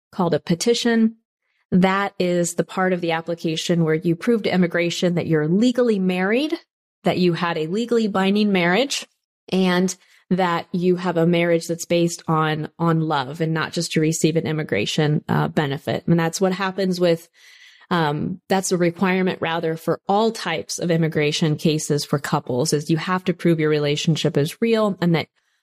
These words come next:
you have a, a bona fide relationship. And so that's that very first step, the petition.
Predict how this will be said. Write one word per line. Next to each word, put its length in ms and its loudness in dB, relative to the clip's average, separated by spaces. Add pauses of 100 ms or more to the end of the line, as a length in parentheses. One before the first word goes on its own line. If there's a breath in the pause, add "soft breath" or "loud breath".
you 140 2
have 200 0
a, 200 0
a 80 -2
bona 420 0
fide 260 -6
relationship. 720 -4 (480)
And 120 0
so 120 0
that's 200 -2
that 160 -2
very 240 0
first 300 0
step, 300 -2
the 100 -2
petition. 640 0